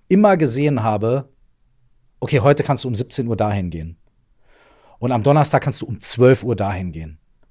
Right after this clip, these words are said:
Und dadurch bin ich halt ganz viel irgendwo einfach irgendwo hingegangen, wo dann feste Termine waren, wo Leute da waren.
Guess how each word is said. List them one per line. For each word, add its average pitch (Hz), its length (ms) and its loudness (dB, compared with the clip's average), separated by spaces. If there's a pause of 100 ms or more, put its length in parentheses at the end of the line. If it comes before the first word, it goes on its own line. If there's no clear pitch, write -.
(560)
Und 131 360 -2 (960)
dadurch 139 580 2 (280)
bin 127 240 2
ich 139 160 2
halt 117 260 0
ganz 151 400 0
viel 156 380 0
irgendwo 147 400 -2
einfach 131 320 -2
irgendwo 131 260 -2
hingegangen, 120 720 0 (720)
wo 107 160 0
dann 117 300 0
feste - 340 -2
Termine 135 380 -2
waren, 139 260 0
wo 107 60 -2
Leute 127 300 4
da 127 160 0
waren. 123 200 0